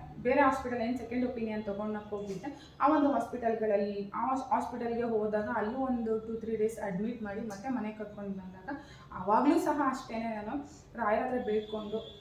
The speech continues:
ಮೃತ್ತಿಕೆ ಕೊಡ್ಲಿಕ್ಕೆ ಸ್ಟಾರ್ಟ್ ಮಾಡಿದೆ. ಪ್ರತಿದಿನನೂ ಕೊಡ್ತಾ ಇದ್ದೆ ನಾನು ಅವ್ರು ಹುಷಾರಾಗೋವರ್ಗೂನು ಕೂಡ. ಆ ಒಂದು ಇದ್ರಲ್ಲಿ <laughs> ಆ ಒಂದು ವ್ಯಕ್ತಿ ಬದುಕೊಂಡ್ರು ಇವತ್ತು, ಇವತ್ತು ಕೂಡ ಚೆನ್ನಾಗಿದ್ದಾರೆ, ಆರಾಮಾಗಿದ್ದಾರೆ. ಆ, but ಒಂದೇನು ಅಂತಂದ್ರೆ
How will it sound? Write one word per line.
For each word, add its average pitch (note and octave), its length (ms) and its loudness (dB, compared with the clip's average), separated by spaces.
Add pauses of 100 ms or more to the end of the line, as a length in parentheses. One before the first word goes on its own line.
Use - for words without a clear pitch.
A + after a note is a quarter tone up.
(160)
ಮೃತ್ತಿಕೆ A3+ 340 0
ಕೊಡ್ಲಿಕ್ಕೆ G3+ 440 -2
ಸ್ಟಾರ್ಟ್ G3+ 360 -4
ಮಾಡಿದೆ. G3 200 -2
ಪ್ರತಿದಿನನೂ A3 600 -2
ಕೊಡ್ತಾ G#3 280 -2
ಇದ್ದೆ G3 220 -4
ನಾನು G3 220 -2
ಅವ್ರು F3+ 120 -6
ಹುಷಾರಾಗೋವರ್ಗೂನು F#3+ 920 -4
ಕೂಡ. F3+ 180 -10 (520)
ಆ C#4+ 180 10
ಒಂದು D4 200 6
ಇದ್ರಲ್ಲಿ C4+ 680 6 (460)
<laughs> - 460 -6
ಆ C#4 180 10
ಒಂದು C4+ 140 8
ವ್ಯಕ್ತಿ B3 380 4
ಬದುಕೊಂಡ್ರು G#3 580 6
ಇವತ್ತು, G3 440 4
ಇವತ್ತು G#3+ 280 2
ಕೂಡ G#3 180 0
ಚೆನ್ನಾಗಿದ್ದಾರೆ, G3+ 800 2
ಆರಾಮಾಗಿದ್ದಾರೆ. G3 1160 -2 (1500)
ಆ, B3+ 360 6
but C#4+ 200 6
ಒಂದೇನು D4 400 10
ಅಂತಂದ್ರೆ A#3 640 4